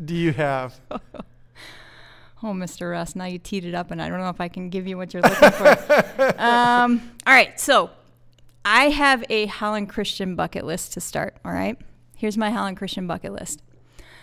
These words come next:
Speaker 2: I would love to go to Israel.
Speaker 1: Oh, man.
Speaker 2: I have heard so many people talk about how that experience has been life-changing, so I'd love to do that. Uh,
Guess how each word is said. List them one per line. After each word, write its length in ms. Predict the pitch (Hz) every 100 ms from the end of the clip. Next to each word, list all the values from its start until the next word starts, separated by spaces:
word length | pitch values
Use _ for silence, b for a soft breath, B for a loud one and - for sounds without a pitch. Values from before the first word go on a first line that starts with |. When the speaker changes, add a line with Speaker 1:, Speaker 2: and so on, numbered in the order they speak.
| b b b -
Speaker 2:
I 420 | 190 196 220 285
would 600 | 294 208 185 160 165 196 - -
love 720 | 180 180 175 185 202 226 240 240 B -
to 220 | - - 185
go 160 | 180
to 100 | 185
Israel. 400 | 185 175 170 208 - b b _ _ -
Speaker 1:
Oh, 220 | 294 170
man. 440 | 135 131 120 120 202
Speaker 2:
I 200 | 196 196
have 200 | 196 196
heard 280 | 202 190
so 260 | - 202 196
many 200 | 208 214
people 360 | 214 214 202 202
talk 280 | 196 196
about 380 | 196 190 190 - - -
how 280 | 196 196 196
that 320 | 196 196 -
experience 540 | 196 - 190 185 185
has 160 | 196 175
been 300 | 185 185 185
life-changing, 640 | 180 180 - 180 180 180 180 b b
so 140 | 196
I'd 100 | 190
love 200 | 185 175
to 100 | -
do 140 | 202 175
that. 220 | 170 180 - - B B B B B
Uh, 180 | 226 214